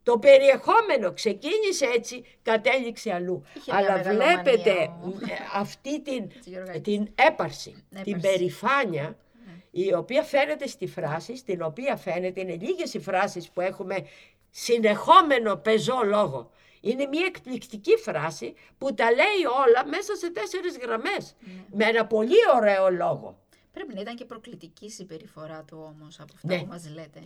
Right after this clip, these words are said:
Speaker 1: Ναι.
Speaker 2: Σίγουρα
Speaker 1: Ε, τούτα που λέ-,
Speaker 2: το
Speaker 1: ναι,
Speaker 2: καλούσε.
Speaker 1: ήταν η, αυτή η περηφάνεια.
Speaker 2: Ναι.
Speaker 1: Και γράφει στο κατάστοιχο εκείνο που έχω, και ένα άλλο περιουσιακό στοιχείο, πολύ σημαντικό,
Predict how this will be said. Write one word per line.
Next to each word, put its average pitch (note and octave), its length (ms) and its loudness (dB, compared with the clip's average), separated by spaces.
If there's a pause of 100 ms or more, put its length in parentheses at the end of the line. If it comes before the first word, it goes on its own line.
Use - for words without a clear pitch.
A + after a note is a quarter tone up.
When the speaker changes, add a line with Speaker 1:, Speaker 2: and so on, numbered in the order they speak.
Speaker 1:
Ναι. D#3+ 360 -8 (240)
Speaker 2:
Σίγουρα F#3+ 320 -2
Speaker 1:
Ε, C4 80 -10 (200)
τούτα F4+ 200 6
που B3 140 -6
λέ-, B3+ 200 2
Speaker 2:
το G#3 60 -10
Speaker 1:
ναι, G#3 160 0
Speaker 2:
καλούσε. F#3+ 220 -4 (240)
Speaker 1:
ήταν A#3 120 -2
η, A#3+ 120 -2
αυτή G3+ 260 -8
η C4 120 -4
περηφάνεια. D#3+ 760 -4 (260)
Speaker 2:
Ναι. F#3+ 80 -16
Speaker 1:
Και G3 300 2 (320)
γράφει D#4 440 -2
στο G#3 200 -6
κατάστοιχο G3 760 -4
εκείνο B3+ 420 -4
που G#3+ 140 -4
έχω, G3+ 260 -2
και G3+ 120 -2
ένα F3+ 140 0
άλλο C#4+ 260 2
περιουσιακό D3 640 -4
στοιχείο, B2 360 -12
πολύ F#3+ 340 -2
σημαντικό, C3+ 720 -8